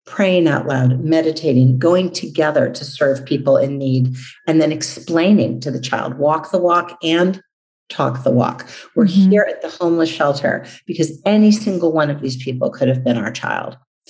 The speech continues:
Speaker 1: Any
Speaker 2: Mm-hmm.
Speaker 1: single one. Everyone here is a soul on earth. Everyone here is a child of God. You know, give it language and give it action. Walk the walk, talk the walk. Well, with three generations of that,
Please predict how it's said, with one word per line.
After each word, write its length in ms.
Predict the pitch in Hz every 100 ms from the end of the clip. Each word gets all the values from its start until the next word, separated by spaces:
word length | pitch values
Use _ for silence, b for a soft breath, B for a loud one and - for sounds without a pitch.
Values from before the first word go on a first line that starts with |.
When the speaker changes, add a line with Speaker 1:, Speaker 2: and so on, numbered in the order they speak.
| _ -
Speaker 1:
Any 180 | 233
Speaker 2:
Mm-hmm. 160 | 214 175
Speaker 1:
single 260 | 208 214 -
one. 120 | - - B B B _ -
Everyone 440 | 180 190 175 160
here 340 | 147 - - -
is 120 | 131
a 60 |
soul 340 | - - 123 120
on 180 | 120 117
earth. 240 | 117 - _ _ -
Everyone 440 | 190 185 175 160 151
here 360 | 131 - - -
is 120 | 127
a 60 |
child 380 | - 123 131 -
of 120 | -
God. 260 | - - -
You 60 | 160
know, 140 | - - -
give 180 | 190
it 160 | 214 160
language 680 | 151 151 165 131 123 - b b b b _ _ _ _ _ -
and 180 | 151 147
give 140 | 139
it 100 | -
action. 580 | 127 120 - - - - - _
Walk 280 | 147 151 147
the 80 | 170
walk, 280 | 143 131 -
talk 320 | - 123 -
the 100 | 127
walk. 340 | - 120 - b b b -
Well, 120 | 139
with 320 | 127 - -
three 280 | 202 247 320
generations 760 | 160 127 127 127 - 110 -
of 100 | 117
that, 420 | 107 101 85 -